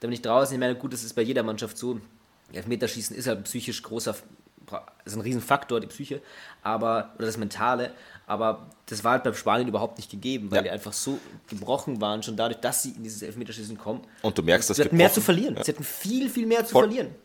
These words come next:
Speaker 2: Und du merkst das Gebrochene auch, <laughs> dadurch, dass sie dann beim Elfmeterschießen auch jeden Elfmeter verschossen haben.
Speaker 1: Ja, und dann bringt's auch nichts, wenn dann Pablo Sarabia eingewechselt wird fürs Elfmeterschießen, der fünfzehn von fünfzehn Elfmeter gleich vorher getroffen hatte,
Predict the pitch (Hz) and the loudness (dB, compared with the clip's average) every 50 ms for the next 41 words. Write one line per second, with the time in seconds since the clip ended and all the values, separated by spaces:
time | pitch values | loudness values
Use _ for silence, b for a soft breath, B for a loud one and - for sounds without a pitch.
0 | _ B B B B B B - 92 110 95 95 107 - - - - - 110 - | _ B B B B B B 0 2 4 8 6 6 6 4 -4 -2 -2 -4 2
1 | - 107 104 - 123 113 107 - - 85 98 107 - - - - 101 92 - 147 | 2 2 2 4 4 4 4 6 8 8 8 8 6 2 -2 -2 0 6 6 4
2 | - - - - 87 95 101 92 - 98 90 - 92 95 92 87 98 90 90 85 | 6 8 6 6 8 8 6 4 4 4 4 4 4 2 2 2 4 2 2 0
3 | - 101 101 - 98 - - 101 90 - 98 - - 82 85 - - - 85 90 | 2 0 2 2 2 0 0 0 -2 -2 -4 2 2 2 2 2 -2 -2 2 2
4 | 95 95 85 - 82 85 - 87 87 87 - 80 - - 104 139 143 - - 73 | 2 2 2 0 -2 -2 0 0 -2 0 0 -2 -2 -2 0 0 0 0 0 -4
5 | 69 - - 120 131 139 139 131 - 139 151 160 160 - 127 117 120 139 147 - | -4 -4 -6 -6 -4 -4 -4 -4 -2 -4 -4 -4 -4 -4 -4 -2 -2 -4 -4 -8
6 | - - 127 123 123 127 117 - 131 139 147 139 120 123 110 113 107 - 120 - | -8 -8 -6 -6 -6 -6 -6 -2 -2 -2 0 0 -2 -2 -2 -4 -2 -2 -2 -2
7 | - - 131 156 160 160 - 156 139 147 147 - - 156 - 110 117 - 127 131 | 0 0 0 0 -2 -2 -4 -6 -6 -8 -8 -6 -6 -6 -6 -6 -10 -8 -8 -8
8 | 127 151 147 - - 151 - 156 117 117 104 - - - 151 175 190 - - - | -8 -8 -10 -10 -10 -8 -8 -8 -8 -8 -8 -10 -8 -8 -8 -8 -8 -10 -8 -8
9 | 185 170 - 139 123 - - 135 143 - - 143 117 - 104 - 123 131 127 123 | -8 -8 -8 -10 -12 -10 -8 -10 -10 -8 -8 -10 -10 -10 -10 -8 -8 -6 -6 -6
10 | - 120 110 104 - - - 127 120 104 104 - - 147 151 - - 104 101 98 | -6 -6 -8 -8 -8 -8 -6 -6 -4 -6 -8 -10 -8 -8 -8 -8 -8 -8 -8 -8
11 | - - 123 | -6 -6 -6